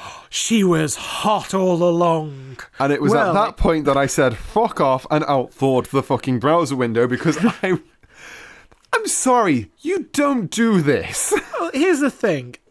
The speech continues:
Speaker 1: I get what they were trying to do. The moral of the story was supposed to be,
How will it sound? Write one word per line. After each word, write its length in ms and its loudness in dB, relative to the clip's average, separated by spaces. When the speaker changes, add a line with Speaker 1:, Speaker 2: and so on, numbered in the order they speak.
Speaker 1:
I 120 0
get 340 -4
what 220 -8
they 100 -2
were 140 -4
trying 380 -4
to 100 -10
do. 280 -6
The 120 -6
moral 580 0
of 120 -6
the 80 -2
story 580 0
was 240 -4
supposed 480 -6
to 100 -6
be, 260 -4